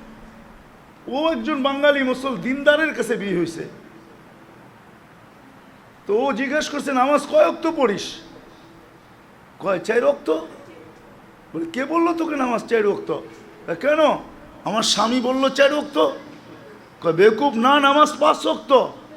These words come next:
তো ওইখান থেকে ডিভোর্স লেটার লেখা নিয়ে আসছে, বলছে, "তোমাকে ডিভোর্স।" ছেলে জিজ্ঞেস করছে, "কেন?" কয়, "তুমি যদি নামাজ নিয়ে আমার সাথে ধোঁকা করতে পারো, বাকি জীবন তুমি আমার সাথে ব-, অনেক ধোঁকা করবে, তোমার সাথে আমার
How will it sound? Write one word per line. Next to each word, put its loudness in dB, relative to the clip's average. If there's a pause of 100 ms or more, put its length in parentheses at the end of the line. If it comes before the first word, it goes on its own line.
(1400)
তো 2 (100)
ওইখান 0
থেকে -2
ডিভোর্স -4
লেটার -2
লেখা -2
নিয়ে -2
আসছে, 0 (960)
বলছে, -4
"তোমাকে -2
ডিভোর্স।" -2 (920)
ছেলে -2
জিজ্ঞেস 4
করছে, -4
"কেন?" 0 (640)
কয়, -6
"তুমি -6
যদি -4
নামাজ -2
নিয়ে 0
আমার 0
সাথে 0
ধোঁকা -2
করতে 0
পারো, 0
বাকি -2
জীবন -8
তুমি -8
আমার -6
সাথে -6
ব-, -6
অনেক 0
ধোঁকা -2
করবে, -4
তোমার -6
সাথে -8
আমার -6